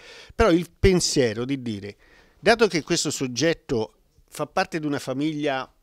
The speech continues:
sbandata, il soggetto è un soggetto, vabbè, è rubacchiato, non è rubacchiato, allora gli possiamo affidare o pensare che, eh, non sia capace di fare determinate cose. Ora, io nello specifico mi riferisco,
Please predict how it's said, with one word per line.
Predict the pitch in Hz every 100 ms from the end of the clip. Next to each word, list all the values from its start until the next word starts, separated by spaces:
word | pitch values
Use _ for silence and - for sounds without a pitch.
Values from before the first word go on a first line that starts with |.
| _
sbandata, | _ 135 139 131 98 90 - 101
il | 113
soggetto | - 147 139 180 190 - 170 156 147
è |
un | 160
soggetto, | 151 147 139 170 165 - 156 147 139 - _ _ _
vabbè, | - 131 117 - - 135
è | 139
rubacchiato, | 139 143 - 147 131 147
non | 143
è |
rubacchiato, | 135 135 127 139 123 -
allora | 233 240 175 139 123 123 120 _
gli | 156
possiamo | 170 - 160 151
affidare | 139 - 185 120 104 107 117 120 127
o | 127
pensare | - 175 160 - 147 151
che, | 147 143 139 143 - - - _
eh, | 123 123
non | 147 156
sia | - 165 147
capace | 147 135 131 -
di | 123
fare | 117 123 113 -
determinate | 127 113 123 117 104 107
cose. | 95 95 107 -
Ora, | 135
io | 117 151
nello | 143 135
specifico | 131 139 127 151 135 120
mi | 120
riferisco, | 113 120 123 110 - 139 147